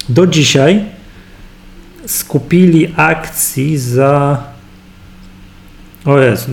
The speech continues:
dwieście czterdzieści miliardów dolarów, wypłacili siedemdziesiąt kilka, są już jakieś różnice, jakieś opłaty. Łącznie trzysta dwadzieścia trzy miliardy dolarów, mm, skupili,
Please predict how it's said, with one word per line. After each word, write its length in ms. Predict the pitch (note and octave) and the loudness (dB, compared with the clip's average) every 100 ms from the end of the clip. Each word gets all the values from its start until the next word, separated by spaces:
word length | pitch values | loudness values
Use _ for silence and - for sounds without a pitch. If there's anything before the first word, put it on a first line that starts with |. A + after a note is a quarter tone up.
| A2+ | -2
dwieście 360 | B2+ D#3+ - | 0 0 -2
czterdzieści 580 | B2 - A#2+ C3 D3 - | -2 -2 -2 -2 -2 -2
miliardów 480 | D#3 E3 D#3 D#3+ D#3+ | 0 2 2 0 2
dolarów, 420 | E3 E3 E3 D#3+ | 2 4 2 2
wypłacili 540 | D3 - C#3 - C#3 A#2+ | 0 0 -2 -2 -4 -2
siedemdziesiąt 800 | C3+ B2 B2+ B2 B2 B2 A#2 - | -2 -2 -2 -2 -2 -4 -6 -6
kilka, 540 | D#3 D#3+ - D3+ D3+ - - - - - - - - - - - - - - | -4 -4 0 0 0 -6 -20 -20 -20 -20 -20 -20 -20 -20 -20 -20 -20 -18 -12
są 100 | - | -4
już 100 | C3+ | -2
jakieś 200 | B2 A#2+ B2+ | -2 -2 -2
różnice, 400 | A#2 B2+ C3+ A#2+ | 0 -2 -2 -4
jakieś 180 | A#2 | -2
opłaty. 580 | A#2+ - C#3 C#3 C#3+ C3 A#2+ - - - G3 | -4 0 0 0 0 -2 -4 -16 -20 -12 0
Łącznie 520 | C#3+ E3 E3 - C#3+ | 2 2 0 0 0
trzysta 440 | - - E3+ - | 0 -2 -2 -2
dwadzieścia 440 | C3+ C3+ C3 - D3 | 0 -2 -2 -2 -2
trzy 240 | - - | -2 -2
miliardy 460 | C3 B2+ C3 B2 A#2+ | 0 0 0 2 2
dolarów, 520 | A#2+ A#2 A#2 - - - D3 A2 | 4 2 0 -6 -14 -14 -10 -8
mm, 120 | A2 | -8
skupili, 600 | G#2+ - A#2 A#2 A2 A2 | -10 -10 -10 -8 -8 -8